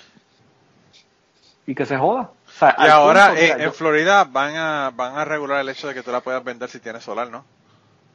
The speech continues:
Speaker 1: Sí.
Speaker 2: O sea, que, que creo que te van a cobrar si tú quieres poder conectarte a, a la red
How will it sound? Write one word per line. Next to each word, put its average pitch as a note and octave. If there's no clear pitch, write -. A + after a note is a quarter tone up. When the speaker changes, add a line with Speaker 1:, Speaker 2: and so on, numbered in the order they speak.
Speaker 1:
Sí. -
Speaker 2:
O -
sea, D3
que, A2
que G2+
creo A#2
que B2
te C3+
van C3+
a C#3+
cobrar B2+
si -
tú G#2+
quieres A#2
poder A2+
conectarte A#2+
a, A#2+
a A2+
la A#2
red C3